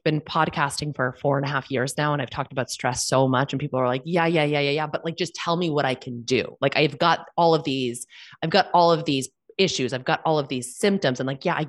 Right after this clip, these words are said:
get stress is not ideal, but, like, what we're not fully wrapping our heads around is this idea that stress, emotional stress, has real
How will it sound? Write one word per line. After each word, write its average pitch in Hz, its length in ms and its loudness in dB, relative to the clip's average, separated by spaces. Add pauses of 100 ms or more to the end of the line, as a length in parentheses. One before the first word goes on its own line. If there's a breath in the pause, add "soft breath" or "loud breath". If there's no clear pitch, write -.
get 151 240 0
stress - 280 -4
is 120 120 -12 (200)
not 139 420 0
ideal, 135 460 0
but, 131 160 -2
like, 127 240 -4 (460 loud breath)
what 170 320 4
we're 170 120 4
not 156 640 2 (240)
fully 160 580 -2 (440)
wrapping 139 500 0
our 127 100 0
heads 190 320 0
around 135 520 0
is 147 140 -2
this 135 160 -4
idea 160 500 0
that 135 240 -2
stress, - 1000 -4 (380)
emotional 165 720 4
stress, 151 360 -2
has 147 180 -8
real 151 560 0